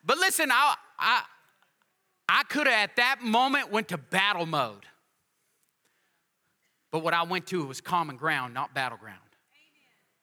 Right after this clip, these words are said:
And he tells me all these things, how he believes. And let me tell you something. I have repented of being a conservative that, that doesn't say anything.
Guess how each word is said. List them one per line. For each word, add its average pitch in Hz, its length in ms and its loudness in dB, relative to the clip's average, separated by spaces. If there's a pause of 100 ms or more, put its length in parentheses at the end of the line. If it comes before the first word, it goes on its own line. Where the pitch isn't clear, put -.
(500)
And 175 100 -2
he 208 100 -2
tells 220 260 -2
me 214 80 -4
all 214 140 0
these 202 180 -10
things, 208 240 -8
how 196 180 0
he 208 60 -2
believes. 185 340 -4
And 185 80 -10
let 214 80 -6
me 226 80 -8
tell 214 160 -4
you 196 100 -6
something. 156 320 -6
I 190 200 2
have 202 180 -4
repented 185 420 -6
of 143 180 -8
being 180 160 -4
a 160 40 -12
conservative 175 580 -8
that, 139 180 -4 (180)
that 147 160 -4 (180)
doesn't 156 300 -6
say 170 240 -6
anything. 190 440 -8